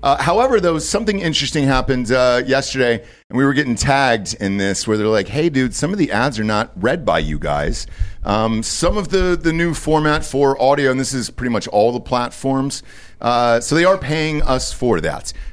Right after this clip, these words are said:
by the way, but, uh, s-, they would prefer that they kinda clip 'em in in, like, fifteen-second ads rather than hearing our lovely voices read them, and we don't mind that at all. Uh, it's kinda less invasive, too,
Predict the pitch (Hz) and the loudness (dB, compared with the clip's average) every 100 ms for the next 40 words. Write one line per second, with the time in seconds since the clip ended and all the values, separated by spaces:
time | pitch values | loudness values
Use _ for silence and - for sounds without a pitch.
0 | - 95 98 107 113 113 117 110 - 120 | -2 0 2 2 2 2 0 0 0 2
1 | 120 120 - - 90 98 117 113 123 - | 4 2 -2 -10 -4 -2 -2 -4 -8 -2
2 | 135 143 139 143 143 143 - - - 147 | 0 0 0 2 2 0 -6 -12 -4 -2
3 | 147 - 160 160 160 175 175 160 - 156 | -2 -2 -2 0 0 0 0 -2 -2 -4
4 | - 156 139 143 143 135 139 156 131 135 | -2 -4 -2 -2 0 2 2 0 2 2
5 | 139 135 143 135 - _ - 135 139 143 | 2 0 0 -2 -12 _ -4 0 0 2
6 | 143 180 110 82 87 82 92 90 - 92 | 2 2 2 0 -2 0 0 0 -4 -2
7 | 113 131 160 170 170 160 - 113 117 139 | 0 0 -2 -2 -4 -8 -6 -4 -2 0
8 | 139 156 139 143 143 165 - - - _ | 0 2 2 2 4 2 2 -6 -20 _
9 | - 143 151 190 208 196 185 165 151 170 | 0 0 0 -2 2 2 2 2 2 2
10 | - 113 - 156 104 | 0 -2 0 2 2